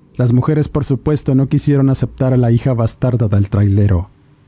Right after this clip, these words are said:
pero fue tal la insistencia y que no tuvieran más sustento que el salario del hombre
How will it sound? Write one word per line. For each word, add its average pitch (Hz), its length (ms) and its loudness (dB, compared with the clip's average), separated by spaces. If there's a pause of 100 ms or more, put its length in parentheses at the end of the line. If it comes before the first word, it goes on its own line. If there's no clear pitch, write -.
(140)
pero - 160 -6
fue 131 200 -4
tal 143 340 0
la 139 80 2
insistencia 139 800 0
y 120 80 2
que 113 160 -2
no 117 140 2
tuvieran 113 480 0
más 131 200 2
sustento 139 580 -2
que 120 120 -2
el 113 100 2
salario 113 440 0
del 107 220 2
hombre 117 380 2